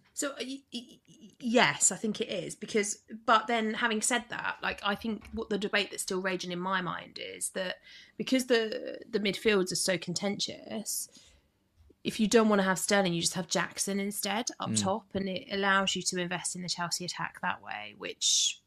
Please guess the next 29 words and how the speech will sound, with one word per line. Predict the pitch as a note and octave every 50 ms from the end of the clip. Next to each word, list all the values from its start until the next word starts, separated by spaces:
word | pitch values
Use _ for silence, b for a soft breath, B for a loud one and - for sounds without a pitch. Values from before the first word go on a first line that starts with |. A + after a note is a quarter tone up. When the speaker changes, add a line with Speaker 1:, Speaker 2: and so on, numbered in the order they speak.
| _ _ _ _ _ _ _ _ _ _ _ _ _ _ -
Speaker 1:
I | - A#3+ G3 - -
wouldn't | G#3 A3+ G#3 G#3+ G3 F#3+
wanna | G#3 G#3 G3+ G3
do | G3+ G#3 G3+ F#3+
that | F#3 - - - -
at | - -
West | G#3+ G3 F3+ - -
Ham. | G#3 G#3
Like, | G3+ F#3+ - G3+
I |
don't | G3 - G3 G3 G3+ -
think | - G#3 G3 F3+ -
I, | F#3 F#3 -
I | - G3+
don't | F#3+ A3+ A3 A3+ -
like | G3+ G3+ G3 G3 - F3
Antonio | F#3 F#3 F3+ - - G3+ G3 F3+ E3+ E3 E3+
as | - - -
a | -
pick | - E3+ - -
as | - E3+
much | D#3+ - -
as | -
I | E3 E3
like | E3+ - - -
Bowen, | D#3+ D#3 - - - -
for | D#3+ - -
example, | - - - - - F#3 - F#3+ F3 -
but | E3 -